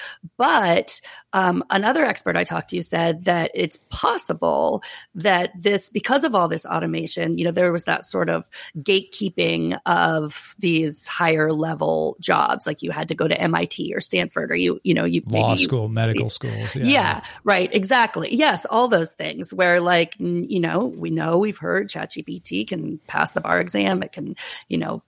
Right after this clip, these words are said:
Speaker 1: uh, do surgery. <laughs> Maybe not that, but, um, so that those skills might be easier for someone to have access. So it might, like, close the gap, the skills gap for people that didn't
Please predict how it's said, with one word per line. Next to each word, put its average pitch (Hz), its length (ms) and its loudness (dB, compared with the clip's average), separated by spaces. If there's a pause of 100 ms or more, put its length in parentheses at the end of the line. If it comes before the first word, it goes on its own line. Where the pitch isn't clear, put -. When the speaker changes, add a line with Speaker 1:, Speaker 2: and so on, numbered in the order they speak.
(140)
Speaker 1:
uh, 165 300 -2
do 170 340 0
surgery. 180 720 2 (260)
<laughs> - 280 -10
Maybe 180 240 2
not - 220 -2
that, - 200 -6
but, - 220 -2 (420)
um, 190 420 -4 (340)
so 247 260 0
that 208 420 2 (100)
those 196 760 2
skills 175 800 2
might 175 520 2
be 175 240 -4
easier 170 720 0
for 165 180 -2
someone 165 380 -2
to 156 80 -10
have 156 120 -4
access. 165 300 -2
So 156 80 -4
it 147 60 -4
might, 156 200 0
like, 151 280 -6
close 170 540 2
the 160 100 -4
gap, 151 440 -2
the 165 80 -12
skills 165 380 -4
gap 151 320 -2
for - 280 -4
people 90 260 -6
that - 120 -6
didn't 73 340 -6